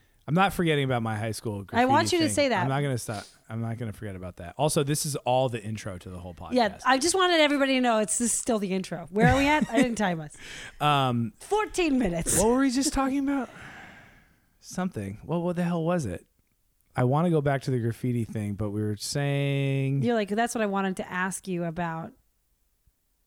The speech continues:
Speaker 1: What?
Speaker 2: you being serious."
Speaker 1: No, no, no, that's that. But then I was gonna say something else just now before I've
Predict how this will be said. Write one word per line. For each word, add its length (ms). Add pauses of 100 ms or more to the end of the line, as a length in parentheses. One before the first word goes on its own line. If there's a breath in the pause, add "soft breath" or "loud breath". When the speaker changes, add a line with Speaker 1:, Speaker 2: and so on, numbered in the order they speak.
(420)
Speaker 1:
What? 240
Speaker 2:
you 160
being 240
serious." 680 (440)
Speaker 1:
No, 200
no, 80
no, 160
that's 360
that. 240
But 120
then 120
I 80
was 140
gonna 180
say 160
something 360
else 340
just 360
now 260
before 460
I've 240